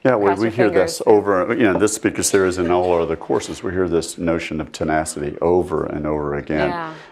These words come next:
Speaker 1: And that, that's still the case even in this generation of entrepreneurs. I remember in meeting you at that Harvard, uh, Business School Advisory Council out here, you had just been flying, doing red eyes every week
Speaker 2: Yeah.
Speaker 1: or something like that for
Speaker 2: Yeah.
Speaker 1: months.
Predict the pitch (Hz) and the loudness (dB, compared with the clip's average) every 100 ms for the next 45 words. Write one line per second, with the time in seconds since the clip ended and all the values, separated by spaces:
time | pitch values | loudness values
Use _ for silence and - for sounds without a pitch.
0 | - 90 110 117 - _ _ _ _ _ | -2 2 2 0 -8 _ _ _ _ _
1 | _ - - 117 117 - - 131 113 95 | _ -18 2 4 4 2 -4 2 4 2
2 | - 95 85 98 82 82 85 85 92 73 | 2 0 2 0 2 2 2 0 -2 0
3 | 73 71 - - 65 67 - - 67 67 | 0 -2 -4 -6 -6 -6 -8 -12 -10 -12
4 | - - - - - 123 123 104 92 87 | -16 -18 -16 0 4 4 2 -2 2 2
5 | 85 95 87 95 90 85 82 82 78 80 | 2 -2 0 2 2 2 4 2 2 -2
6 | - 92 82 80 73 85 69 85 82 - | 0 0 2 -2 -2 -4 -2 -2 -4 -4
7 | 87 73 85 85 80 80 73 73 _ - | -2 2 4 2 0 -4 -4 -6 _ -4
8 | 85 76 - 76 78 95 98 82 123 110 | -4 -2 0 2 2 2 0 2 2 2
9 | 76 95 - - 90 82 76 - - - | 0 -4 -6 -4 -2 0 -4 -10 -10 0
10 | 90 87 85 80 80 - 113 95 98 92 | 2 2 0 -2 -6 -4 0 2 2 4
11 | 95 92 90 90 85 76 80 - - - | 4 2 0 0 0 0 -2 -2 -10 -6
12 | 170 151 90 - 95 92 95 92 85 76 | -2 -2 -6 -6 -2 0 -2 -2 2 2
13 | - 90 95 - - | 2 2 2 -4 -12